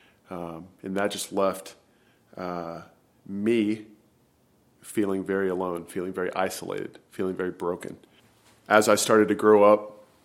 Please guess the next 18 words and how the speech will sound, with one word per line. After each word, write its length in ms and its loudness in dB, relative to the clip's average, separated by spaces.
you 100 -2
know, 320 0
I 80 0
just, 320 -8
uh, 360 -6
can 200 -2
look 180 2
back 220 0
now 180 2
and 100 0
I 40 -4
can 160 -6
just 160 -6
see 180 0
that 260 0
the 140 -4
enemy, 540 0
uh, 180 -20